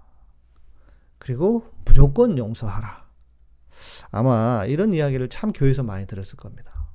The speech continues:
그러면서 시인은 용서를, 에, 강요하기도 합니다. 우리는 용서를 강요당하기도 합니다. 나는 아직 마음에,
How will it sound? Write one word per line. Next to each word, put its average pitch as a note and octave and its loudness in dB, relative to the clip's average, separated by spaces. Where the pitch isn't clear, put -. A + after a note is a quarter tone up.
그러면서 C3+ 2
시인은 D#3+ -6
용서를, D#3 0
에, G#2+ -12
강요하기도 D3+ 0
합니다. - -14
우리는 C3+ 2
용서를 C3 -4
강요당하기도 A#2+ -4
합니다. F2+ -12
나는 C#3 0
아직 C#3 -4
마음에, C3 2